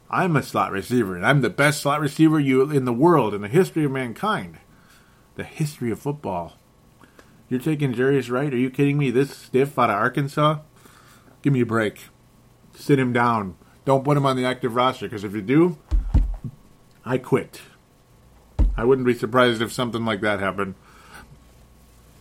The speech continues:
Well, Jarius Wright's no stiff. <laughs> Clearly, he's an N F L player who deserves to be targeted frequently. Um, I'm looking forward to seeing what happens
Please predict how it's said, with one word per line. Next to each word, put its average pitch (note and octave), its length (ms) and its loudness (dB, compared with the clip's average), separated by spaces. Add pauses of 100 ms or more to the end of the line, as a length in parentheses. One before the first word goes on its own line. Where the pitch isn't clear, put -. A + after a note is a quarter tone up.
(160)
Well, B2 140 -4
Jarius B2+ 360 2
Wright's C3+ 280 2
no C#3 140 0
stiff. - 480 -4 (440)
<laughs> - 880 -8
Clearly, E3 340 4
he's D3 160 4
an D3 100 0
N B2+ 120 -2
F B2+ 140 -4
L C3 120 4
player A#2 300 0
who B2+ 120 0
deserves A2 580 -6 (220)
to C3 60 -4
be A#2 100 -4
targeted G#2 640 -4 (440)
frequently. F#2+ 560 -4 (680)
Um, G#2 500 -4
I'm A#2+ 160 -6
looking B2+ 220 -2
forward A2+ 260 -2
to G2+ 60 -10
seeing A2 200 -6
what F#2+ 100 0
happens F#2+ 400 -8